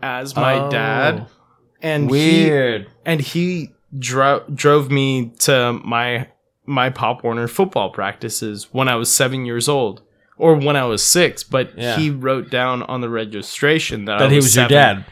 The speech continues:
Speaker 1: That I was seven because seven was the minimum age. So I played football in California younger than I should have, and I definitely played older than I should have. I had the worst career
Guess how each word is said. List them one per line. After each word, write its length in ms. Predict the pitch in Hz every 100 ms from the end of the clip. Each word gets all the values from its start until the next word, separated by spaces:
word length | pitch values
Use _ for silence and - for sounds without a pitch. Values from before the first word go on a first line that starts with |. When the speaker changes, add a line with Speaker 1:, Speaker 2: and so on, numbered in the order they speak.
| _ _ _
Speaker 1:
That 200 | 127 135
I 80 | 135
was 220 | 123 117
seven 420 | - 147 147 135 113
because 280 | 110 117
seven 400 | - 131 127 127
was 320 | 117 117 113 -
the 100 | 117
minimum 480 | 113 110 104 92 -
age. 480 | 139 127 80 - - _ _ _
So 220 | - 156
I 200 | 101 170
played 380 | 180 180 165 151
football 640 | - 147 123 120 110 - -
in 220 | 143 120
California 720 | 135 127 120 131 120 113 107 -
younger 480 | 123 135 160 170
than 160 | 156 147
I 100 | 139
should 240 | 135 143
have, 260 | 131 131 131 - -
and 140 | 131
I 280 | 127 110 - _ _ _ _ _ _ -
definitely 380 | 151 151 156 139
played 320 | 139 135 120 -
older 480 | 139 147 131 113 101
than 280 | 127 127
I 160 | 113 104
should 240 | - 120
have. 200 | 107 95 -
I 120 | 127 143
had 260 | 151 -
the 100 | 135
worst 640 | 127 127 139 143 120 - -
career 540 | 131 131 117 101 -